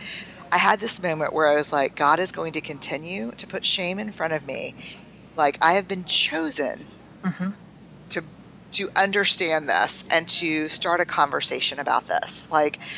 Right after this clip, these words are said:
Speaker 1: I cannot escape this. This is not my doing." And so I remember going to my dissertation director and saying, "Look, these connection interviews are turning into shame. I think I need to study it. I feel like it's really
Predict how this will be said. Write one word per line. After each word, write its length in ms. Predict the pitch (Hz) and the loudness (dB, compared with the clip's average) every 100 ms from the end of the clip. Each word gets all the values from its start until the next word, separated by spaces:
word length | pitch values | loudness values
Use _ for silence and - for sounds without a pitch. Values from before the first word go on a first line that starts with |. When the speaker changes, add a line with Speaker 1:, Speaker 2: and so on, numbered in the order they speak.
| - - | -8 2
Speaker 1:
I 140 | 165 | 4
cannot 340 | 196 208 185 143 | 4 0 0 2
escape 400 | - - 262 339 | 0 -2 -4 -4
this. 200 | - - | -4 -2
This 180 | - 160 | 0 -2
is 140 | 135 175 | -2 0
not 200 | 180 - | -2 0
my 120 | 165 | -2
doing." 460 | 156 196 208 - - - - - - 175 | -4 -6 -6 -8 -12 -18 -18 -18 -10 -6
And 80 | |
so 200 | 170 190 - | 0 2 4
I 80 | 185 | 4
remember 500 | 185 185 208 214 - - | 4 2 2 2 0 -2
going 320 | 196 185 196 196 | 0 0 0 -2
to 100 | 175 | -2
my 100 | 151 | -4
dissertation 580 | 170 160 - 214 233 190 | -4 -4 -4 -2 -2 -2
director 340 | 151 151 156 | -2 -2 -4
and 120 | 151 | -4
saying, 400 | - 160 151 147 | -2 0 0 -2
"Look, 260 | 156 180 - - - - - - | 0 0 -2 -14 -20 -20 -14 -8
these 140 | 165 | -6
connection 420 | - 151 175 170 | -2 0 2 0
interviews 360 | 156 147 147 143 | -4 -6 -6 -6
are 60 | |
turning 360 | 143 160 156 147 | -6 -6 -6 -6
into 160 | 139 143 | -4 -2
shame. 440 | - 170 165 143 | 0 0 -2 -2
I 100 | - | -2
think 200 | 151 156 160 | -2 -4 -4
I 60 | |
need 180 | 147 147 | -4 -4
to 60 | 147 | -4
study 320 | - 151 196 | 0 0 2
it. 40 | 143 | 0
I 80 | |
feel 180 | 147 156 | 0 0
like 220 | 147 147 | 0 0
it's 200 | 143 - | -2 -6
really 420 | 160 147 143 143 | -6 -2 0 -2